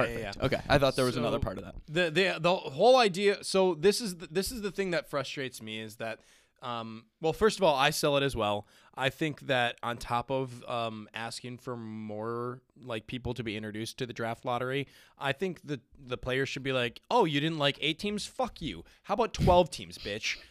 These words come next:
Speaker 1: Like, we are not coming backing down off this." Like, I, th-, I think that n-, the teams that don't make the playoffs, especially if they're gonna fucking expand the playoffs like dumbasses, um, then we should end up with, you know, m-, everybody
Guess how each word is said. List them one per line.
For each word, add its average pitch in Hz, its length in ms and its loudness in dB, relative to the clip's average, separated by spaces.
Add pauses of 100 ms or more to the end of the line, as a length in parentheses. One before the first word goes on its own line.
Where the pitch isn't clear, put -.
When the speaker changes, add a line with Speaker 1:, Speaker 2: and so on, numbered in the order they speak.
(120)
Speaker 1:
Like, 139 420 -2
we 165 160 -2
are 156 80 0
not 147 220 -4
coming 143 220 -8
backing 120 320 -4
down 156 180 -2
off 113 140 -8
this." - 160 -10 (200)
Like, 165 320 2
I, 190 140 4
th-, 170 260 -2
I 175 80 6
think - 260 -2
that 226 200 4
n-, 151 180 -2 (160)
the 143 140 2
teams 165 300 0
that 143 120 0
don't 147 140 -2
make 139 140 -6
the 127 80 -8
playoffs, 120 520 -2
especially 339 360 0
if 320 100 2
they're 381 120 -4
gonna 370 120 0
fucking 254 340 -4
expand 131 500 -6
the 120 40 -12
playoffs 113 560 -4 (320)
like 113 360 -8
dumbasses, 160 680 -4 (420)
um, 127 540 0 (280)
then 143 460 2 (180)
we 135 220 -2
should 147 400 2 (240)
end 127 260 -4
up 127 240 0
with, 113 540 -6 (220)
you 123 100 -6
know, 104 240 -6 (100)
m-, 120 160 -10 (160)
everybody 113 840 -2